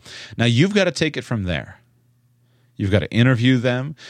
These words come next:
You've gotta make sure that you, you check them out yourself, make sure that you're comfortable with them, make sure that they understand you, make sure they're giving you good financial advice.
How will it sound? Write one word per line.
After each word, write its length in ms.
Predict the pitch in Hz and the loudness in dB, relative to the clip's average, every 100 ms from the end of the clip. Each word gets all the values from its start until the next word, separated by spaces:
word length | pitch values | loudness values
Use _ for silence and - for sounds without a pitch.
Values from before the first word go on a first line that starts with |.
| - | -12
You've 160 | - 95 | -4 0
gotta 160 | 92 82 | 2 2
make 180 | 92 | 0
sure 320 | - - 104 104 | -2 2 4 4
that 220 | 90 82 | 4 0
you, 360 | 92 90 87 | 0 0 0
you 220 | 69 92 85 | -4 -4 -2
check 240 | 90 87 | -2 0
them 140 | 101 | 2
out 180 | 104 120 | 2 2
yourself, 480 | 151 143 127 165 - | 0 2 2 0 -4
make 140 | 87 | -6
sure 180 | - 107 | -2 0
that 60 | 113 | 0
you're 80 | - | -2
comfortable 560 | - 120 117 135 151 | 0 0 0 -2 -2
with 160 | 147 - | -2 -4
them, 180 | - 175 | -8 -6
make 160 | 87 | -4
sure 140 | - 110 | -2 0
that 80 | |
they 100 | 98 | 0
understand 560 | 90 95 87 98 98 110 | 0 0 0 2 2 2
you, 60 | 123 | 2
make 160 | 135 | 0
sure 100 | - | 0
they're 100 | 139 | 0
giving 240 | 120 113 120 | 2 4 4
you 120 | 101 | 4
good 180 | 107 110 | 2 2
financial 420 | 110 120 135 110 | 0 0 0 -2
advice. 480 | 76 67 85 - | -4 -8 -10 -14